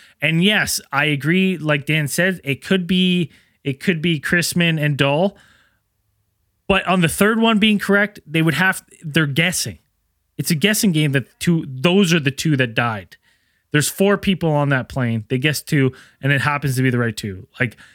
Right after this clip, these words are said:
right? Yes.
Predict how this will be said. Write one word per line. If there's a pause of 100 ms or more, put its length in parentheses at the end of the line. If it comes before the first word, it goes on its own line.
(1160)
right?
Yes.